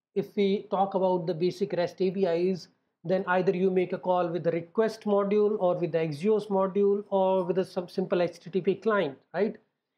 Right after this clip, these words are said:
In the same language, in the GraphQL, there are multiple client-based libraries. The only difference here is in the H T T P definitions, we are doing get, put, post, patch,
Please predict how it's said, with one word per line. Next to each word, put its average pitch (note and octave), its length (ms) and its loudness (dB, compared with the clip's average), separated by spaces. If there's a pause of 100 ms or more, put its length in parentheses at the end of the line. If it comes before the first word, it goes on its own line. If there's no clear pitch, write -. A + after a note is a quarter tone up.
(120)
In G3 100 2
the G3 120 2
same A#3+ 260 2
language, G3 540 2
in G3+ 120 -4
the F3+ 100 0
GraphQL, G3 500 -2
there F3+ 120 -2
are F3 120 -2
multiple F3 420 -4
client-based F3 680 -6
libraries. E3 600 -2 (400)
The F#3+ 80 0
only G#3 240 2
difference G3 380 2
here F#3+ 220 0
is F#3 320 0 (340)
in F#3 100 0
the F3+ 80 2
H F3+ 240 -2
T G#3+ 100 0
T G#3 140 0
P G3+ 140 0
definitions, F3+ 580 0
we F3 100 -2
are E3+ 120 0
doing E3+ 260 -2
get, F#3 400 0
put, F3+ 240 2 (140)
post, F3+ 400 -2
patch, F3+ 300 -4